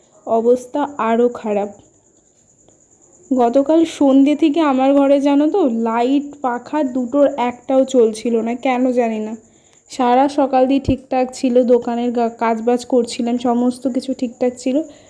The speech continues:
সন্ধেবেলা একটু ফ্রেশ হয়ে সবে বসেছি এডিট করতে, তখনই ফ্যান চালিয়ে দেখি চলছে না। তাহলে ভাবো কী দশা। আর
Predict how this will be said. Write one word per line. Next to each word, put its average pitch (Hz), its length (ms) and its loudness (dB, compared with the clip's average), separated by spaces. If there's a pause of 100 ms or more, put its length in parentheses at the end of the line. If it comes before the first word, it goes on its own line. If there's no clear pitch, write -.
(280)
সন্ধেবেলা 311 680 4
একটু 339 300 0
ফ্রেশ 285 480 0
হয়ে 285 100 0
সবে 285 240 0
বসেছি 247 680 0
এডিট 233 280 -2
করতে, 220 440 -4 (540)
তখনই 311 680 4
ফ্যান 262 440 0
চালিয়ে 262 440 0
দেখি 254 400 -2 (1200)
চলছে 233 440 2
না। 226 200 -8
তাহলে 254 220 0
ভাবো 240 380 2 (140)
কী 285 220 4
দশা। 226 640 0 (440)
আর 240 400 2